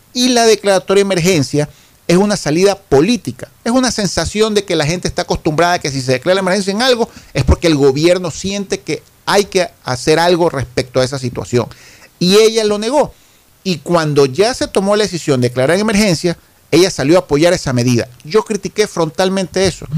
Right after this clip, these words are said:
porque me pareció un poco contradictorio, por decirlo de alguna manera, una palabra suave, Fernando, de que ella durante muchísimos meses,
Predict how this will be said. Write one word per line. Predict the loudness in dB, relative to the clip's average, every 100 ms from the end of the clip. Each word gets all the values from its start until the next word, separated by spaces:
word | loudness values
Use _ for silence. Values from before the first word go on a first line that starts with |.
| 0 -2 -4
porque | -2 0
me | 2
pareció | 2 2 0 -4
un |
poco | 0 -2 0 0 0 -4 _ -2
contradictorio, | 0 2 0 0 -2 0 2 0 -4
por | -6
decirlo | -6 -4 -2
de |
alguna | 0 0
manera, | 0 0
una | 0 0
palabra | 0 0 0
suave, | 0 2 2 0
Fernando, | -6 -10 -12 -12 -12 -16 _ _ -2
de | -2 2
que | 2
ella | 4
durante | 2 0 0
muchísimos | -2 -2 -2 0 0
meses, | 2 2 0 -2 -8